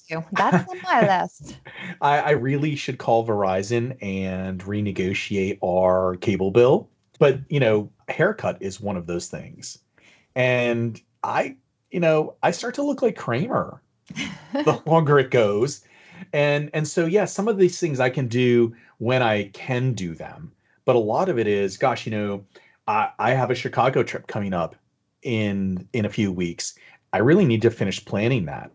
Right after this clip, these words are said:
Speaker 2: And it's a speaking engagement, and I can't push that off any longer. I have to do it.
Speaker 1: Yeah. So just like you, I feel like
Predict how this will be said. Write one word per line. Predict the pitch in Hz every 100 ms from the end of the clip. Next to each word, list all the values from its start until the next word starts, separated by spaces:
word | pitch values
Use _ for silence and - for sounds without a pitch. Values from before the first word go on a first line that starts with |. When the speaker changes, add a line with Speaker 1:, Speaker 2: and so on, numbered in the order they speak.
| _ _ _ 120
Speaker 2:
And | 107 107
it's | 117 110
a |
speaking | 101 - 110 110 123
engagement, | 123 117 117 113 117 113
and | 101 95 101 104 - - _ -
I | 117
can't | 165 156
push | - 131
that | - 87
off | 110 -
any | 80
longer. | 62 - - -
I | 98
have | - - - -
to | 85
do | 98 -
it. | - _ _ _ _ _ - - - 214
Speaker 1:
Yeah. | 220 240 214 180 -
So | - 262 254 233 - - - - _ _ _ _ - 226
just | 269 269
like | 269 262
you, | 247 226 220
I | 185
feel | 202 233
like | 214 202 190 -